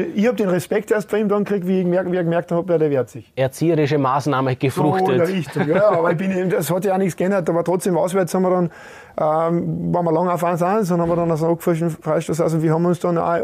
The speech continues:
Speaker 1: international immer aus der Affäre gezogen, super aus der Affäre gezogen, oder das eine Spiel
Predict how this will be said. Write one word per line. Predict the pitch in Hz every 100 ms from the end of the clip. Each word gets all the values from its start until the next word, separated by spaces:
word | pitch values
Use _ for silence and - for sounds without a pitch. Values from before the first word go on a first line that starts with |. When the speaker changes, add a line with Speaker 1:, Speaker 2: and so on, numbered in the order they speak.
| - -
Speaker 1:
international | 196 190 185 175 175 170
immer | 185 180
aus | 165
der | 160
Affäre | - 147 175
gezogen, | - - 208 330
super | - 190 277
aus | -
der | 160
Affäre | 151 180
gezogen, | 165 170
oder | 156 156
das | 147
eine | 147 170
Spiel | - 180 180